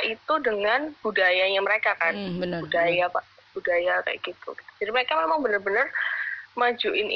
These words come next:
Speaker 1: itu gitu.
Speaker 2: Iya, benar. Dan, dan, eh, kembali ke K-popers itu, K-popers juga itu kan nggak, nggak cuman setahun dua tahun mereka ngebangunnya ya. Kalau orang bilang
Speaker 1: Mm-mm.
Speaker 2: sekarang kan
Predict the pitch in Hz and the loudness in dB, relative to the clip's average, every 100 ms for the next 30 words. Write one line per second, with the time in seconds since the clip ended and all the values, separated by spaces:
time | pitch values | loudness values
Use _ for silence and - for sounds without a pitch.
0 | 302 - 254 247 233 - - - - - | -4 -2 0 0 -2 -6 -14 -10 -8 -8
1 | - - - _ - - - 175 165 165 | -12 -20 -20 _ -20 -20 -18 -16 -14 -12
2 | 165 151 - - - 180 190 202 214 196 | -12 -14 -20 -20 -14 -2 0 0 0 0
3 | 208 - - - 190 214 208 226 226 233 | -2 -14 -20 -4 2 4 2 2 0 0
4 | 233 233 240 226 247 262 240 339 311 247 | -4 -2 0 2 0 0 -2 -2 2 4
5 | 233 240 233 214 214 392 392 208 190 - | 4 2 4 4 4 2 4 6 4 0
6 | 208 196 180 202 214 208 208 - 214 - | -2 2 2 2 2 2 0 0 0 2
7 | 208 208 208 202 254 311 302 233 214 214 | 2 4 4 4 6 8 8 8 6 4
8 | 202 185 180 233 240 196 170 190 - - | 2 4 6 8 8 8 6 4 0 -18
9 | - - - 214 220 233 240 233 202 208 | -20 -14 0 4 6 6 6 4 0 -6
10 | 208 214 220 226 226 254 285 285 | 0 2 4 4 4 4 6 6